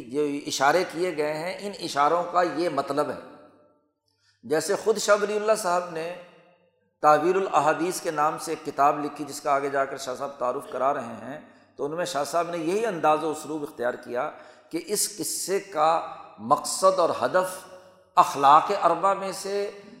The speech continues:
یا ارتفاقات اربع میں سے کیا رہا ہے، اور اس سے کون کون سے پہلو اخذ ہوتے ہیں۔ تو یہ ایام اللہ سے تذکیر تبھی ہوگی کہ اس کے مختلف پہلوؤں کی پوری وضاحت کے ساتھ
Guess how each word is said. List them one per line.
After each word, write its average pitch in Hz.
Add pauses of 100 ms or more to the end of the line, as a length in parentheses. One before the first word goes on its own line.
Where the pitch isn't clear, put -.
(140)
یا 170
ارتفاقات 175 (100)
اربع 160
میں 175
سے 180 (120)
کیا 175
رہا 117
ہے، - (600)
اور 196
اس 208
سے - (100)
کون 233
کون 220
سے 214 (100)
پہلو 190
اخذ 170
ہوتے 131
ہیں۔ - (920)
تو 127
یہ 151 (480)
ایام 156
اللہ 170
سے 185 (100)
تذکیر 165 (100)
تبھی 175
ہوگی 151 (440)
کہ 180
اس 185
کے 196
مختلف 214
پہلوؤں 165 (160)
کی 180
پوری 170
وضاحت 151
کے 160
ساتھ 143